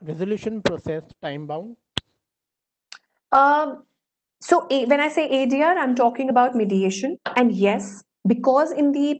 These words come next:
Speaker 2: process of, process contemplated under the I B C, the period includes the time that one takes to going to the tribunal and coming back.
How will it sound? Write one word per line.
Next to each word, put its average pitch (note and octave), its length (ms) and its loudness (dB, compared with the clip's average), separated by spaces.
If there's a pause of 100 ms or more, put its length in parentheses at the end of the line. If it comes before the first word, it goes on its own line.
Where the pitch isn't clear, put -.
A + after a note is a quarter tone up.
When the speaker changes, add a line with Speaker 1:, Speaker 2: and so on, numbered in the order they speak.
Speaker 2:
process C4 460 0
of, C#4+ 340 0
process A#3+ 380 2
contemplated C4 600 0
under A3+ 220 0
the A3 160 -4
I F3 200 0
B G3 120 -2
C, G#3 260 -4 (360)
the A#3+ 100 4
period C#4+ 460 -2
includes D4 560 0
the E4+ 120 0
time A#3+ 520 0 (260)
that A#3 220 2
one A3+ 240 2
takes A#3+ 200 0
to C4+ 100 -2
going A3+ 200 4
to A#3+ 80 -2
the B3+ 100 4
tribunal B3 480 2
and A#3+ 140 2
coming A3 320 2
back. F#3+ 340 -2